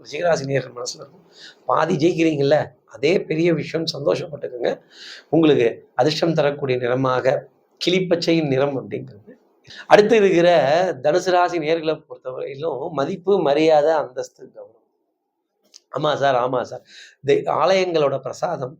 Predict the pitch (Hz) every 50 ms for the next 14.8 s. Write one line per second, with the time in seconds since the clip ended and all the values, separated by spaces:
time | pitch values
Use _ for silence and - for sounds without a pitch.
0 | _ 139 117 131 156 156 170 147 131 135 139 139 135 139 131 127 123 127 127 127
1 | - _ _ - - _ - - - 160 165 165 165 180 180 180 165 151 127 127
2 | 123 123 123 127 127 _ _ _ _ _ _ _ _ _ - 127 156 190 208 196
3 | 214 190 165 151 139 123 113 110 113 143 151 151 - - - - _ _ - 139
4 | 147 170 175 156 156 170 170 165 156 151 - - - 185 202 233 220 226 214 185
5 | 170 151 143 - - - 127 123 127 - 127 127 143 156 160 156 147 131 131 123
6 | - - 151 143 151 156 156 156 139 131 123 123 120 - - - 147 143 151 147
7 | 165 131 135 131 - - - _ _ _ _ - - - - _ - 156 175 185
8 | 190 175 156 143 143 160 165 165 147 147 139 131 127 127 127 117 117 - 160 170
9 | 180 180 180 165 147 135 139 139 139 139 139 143 143 139 151 147 147 165 175 170
10 | 151 143 151 160 165 147 139 131 135 135 127 - 123 123 117 120 120 127 143 143
11 | 143 143 165 170 165 151 139 139 - - 156 139 123 - 139 131 _ 127 120 120
12 | - 110 - _ _ - - - - - _ 127 139 160 175 175 170 170 165 160
13 | 160 170 165 156 139 131 135 147 165 160 151 139 127 - - 156 151 190 196 190
14 | - 160 143 127 123 - - 123 139 151 127 104 104 107 -